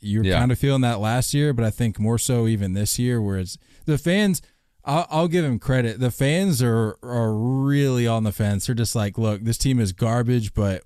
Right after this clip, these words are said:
Speaker 1: we're gonna hold out hope that maybe we can somehow pull off the division. So
Speaker 2: Yeah.
Speaker 1: show us that you're at least willing to try."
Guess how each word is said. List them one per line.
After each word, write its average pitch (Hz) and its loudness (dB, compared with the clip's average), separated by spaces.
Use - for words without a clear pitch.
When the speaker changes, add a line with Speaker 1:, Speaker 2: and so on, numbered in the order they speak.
Speaker 1:
we're 123 -2
gonna 139 0
hold 113 0
out 98 0
hope 98 0
that 90 -4
maybe 101 0
we 98 0
can 92 -2
somehow 95 -2
pull 95 -2
off 92 -2
the 101 -6
division. 90 -4
So 113 0
Speaker 2:
Yeah. 85 -2
Speaker 1:
show 120 -2
us 92 -2
that 110 -6
you're 110 0
at 104 -4
least 110 -2
willing 101 -2
to 90 -4
try." 85 -6